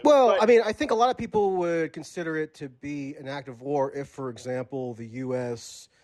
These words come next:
Speaker 1: sends an expeditionary force to occupy Iceland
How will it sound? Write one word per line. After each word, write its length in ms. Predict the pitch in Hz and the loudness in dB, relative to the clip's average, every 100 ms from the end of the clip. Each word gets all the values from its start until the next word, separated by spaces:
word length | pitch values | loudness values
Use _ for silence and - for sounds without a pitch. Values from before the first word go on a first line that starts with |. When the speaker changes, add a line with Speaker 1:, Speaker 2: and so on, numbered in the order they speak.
| _ _ - | _ _ -12
Speaker 1:
sends 360 | - 135 127 | -2 0 0
an 120 | 123 | -2
expeditionary 720 | 120 - 120 123 - 123 117 110 | -4 -6 -6 -4 -2 -2 -2 -4
force 480 | - 123 120 113 | -6 -2 -2 -2
to 120 | - 139 | -6 -4
occupy 600 | 123 123 135 - 120 120 117 | -4 -4 -6 -4 -2 -2 -4
Iceland 720 | 127 - 131 123 123 113 | -4 -2 0 2 0 -4